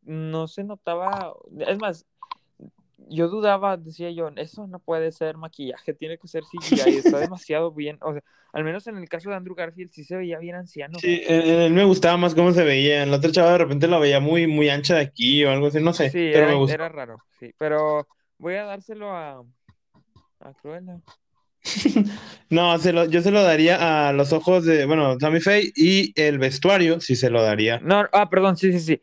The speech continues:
Speaker 2: Sí, es
Speaker 1: Sí,
Speaker 2: lo que
Speaker 1: yo
Speaker 2: te iba a
Speaker 1: también,
Speaker 2: especificar.
Speaker 1: The Eyes of, eh, eh, los ojos de Tammy Faye en, en maquillaje y, este, en vestuario, Cruella se lo va a llevar directito, ¿no?
Speaker 2: <laughs>
Speaker 1: A ver, está Cyrano. Ni siquiera conozco Cyrano.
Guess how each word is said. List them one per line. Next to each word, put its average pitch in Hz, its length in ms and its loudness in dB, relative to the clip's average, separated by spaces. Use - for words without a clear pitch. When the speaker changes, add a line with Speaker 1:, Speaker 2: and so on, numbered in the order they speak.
Speaker 2:
Sí, 190 200 2
es 185 80 2
Speaker 1:
Sí, 196 60 6
Speaker 2:
lo 202 80 4
que - 60 2
Speaker 1:
yo - 40 4
Speaker 2:
te 156 60 4
iba 185 60 6
a 196 40 2
Speaker 1:
también, 196 220 2
Speaker 2:
especificar. 156 300 0
Speaker 1:
The - 20 -2
Eyes 185 140 -8
of, 202 100 -20
eh, 165 420 -8
eh, 156 220 -12
los 156 120 -18
ojos 170 160 -16
de 180 100 -20
Tammy 180 240 -18
Faye 180 300 -14
en, 165 240 -20
en 156 160 -20
maquillaje 180 640 -14
y, 208 720 -12
este, 160 880 -8
en 147 600 -20
vestuario, 175 760 -6
Cruella 127 400 -10
se - 160 -14
lo 139 160 -12
va 117 80 -14
a - 20 -16
llevar 113 360 -14
directito, 131 1080 -12
¿no? 139 180 -12
Speaker 2:
<laughs> 165 760 -4
Speaker 1:
A 165 80 2
ver, 170 240 2
está 175 320 -6
Cyrano. 151 540 -12
Ni 170 180 -16
siquiera 175 380 -10
conozco 185 460 -14
Cyrano. 123 420 -16